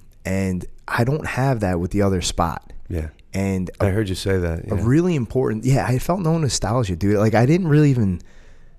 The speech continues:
Speaker 1: I made that comment in the coaches group 'cause we were going to Tap Cancer Out. Therefore, I couldn't teach the last class in that academy.
Speaker 2: Yeah.
Speaker 1: I, you know, I made the comment like, "Oh, maybe I should." And I was like, "Ah, who gives a shit?" Like,
Speaker 2: Yeah.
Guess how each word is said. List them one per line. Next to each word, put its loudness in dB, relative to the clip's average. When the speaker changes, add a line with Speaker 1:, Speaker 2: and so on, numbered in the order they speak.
Speaker 1:
I 2
made 2
that 4
comment 2
in 2
the 0
coaches 2
group 2
'cause 0
we 2
were 2
going 2
to 2
Tap 4
Cancer -2
Out. 0
Therefore, 2
I 2
couldn't -2
teach -2
the 0
last 2
class -2
in -6
that -4
academy. 0
Speaker 2:
Yeah. -8
Speaker 1:
I, -14
you -2
know, 2
I 2
made 2
the 0
comment 4
like, 0
"Oh, -2
maybe 0
I 4
should." 4
And 0
I 0
was -2
like, -2
"Ah, -6
who -6
gives -8
a -6
shit?" -8
Like, 0
Speaker 2:
Yeah. 2